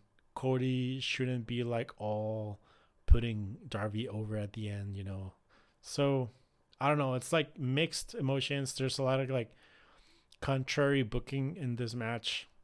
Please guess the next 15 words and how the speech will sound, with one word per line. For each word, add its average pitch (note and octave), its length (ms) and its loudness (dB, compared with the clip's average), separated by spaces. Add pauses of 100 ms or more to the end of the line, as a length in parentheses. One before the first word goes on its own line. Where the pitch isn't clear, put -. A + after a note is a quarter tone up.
(160)
But A#2+ 360 0 (1400)
if D3+ 220 0
anything D#3+ 400 2
else, D3 420 2
Darby C3 760 2 (420)
won A#2+ 260 0
the B2 80 -2
title, A#2+ 480 -2
and C3+ 200 -6
I'm G#2 180 -4
really A2+ 200 -4
happy A2 280 -10
for - 160 -12
him. B2 280 -2 (1040)
Um, G2 600 -6